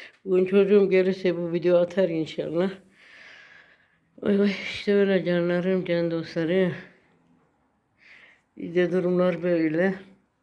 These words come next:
Yine kötü salgın bir hastalık var, salgın yine var. Hastaneler diyorlar, dolup taşıyor.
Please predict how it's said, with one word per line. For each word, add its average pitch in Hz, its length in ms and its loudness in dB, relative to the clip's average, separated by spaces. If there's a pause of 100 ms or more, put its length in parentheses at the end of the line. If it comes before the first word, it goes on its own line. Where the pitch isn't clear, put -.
(720)
Yine 180 260 -2
kötü 185 340 -2
salgın 185 600 0
bir 175 120 -4
hastalık 185 720 0
var, 180 140 2
salgın 180 560 0
yine 180 260 0
var. 185 180 0
Hastaneler 190 840 0
diyorlar, 185 400 0
dolup 202 360 -2
taşıyor. - 540 -6